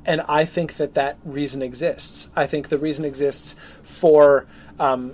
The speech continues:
for the effect that it's likely to have on Legolas and the way in which, the role in which that can play,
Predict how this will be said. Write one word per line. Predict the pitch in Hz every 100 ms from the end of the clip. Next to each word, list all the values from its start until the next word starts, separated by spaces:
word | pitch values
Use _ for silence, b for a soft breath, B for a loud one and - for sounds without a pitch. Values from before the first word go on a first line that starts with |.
| -
for | - 165 147
the | 147
effect | 139 - 165 -
that | 165
it's | 147 -
likely | 135 - 139
to | 127
have | 135 127
on | 127 123 120
Legolas | - 135 113 113 160 170 - -
and | 135
the |
way | 123 127 123 123
in | 127
which, | 127 -
the | 143
role | 135 135 135
in | 135
which | 135
that | 139 131
can | 135 127
play, | 147 127 117 113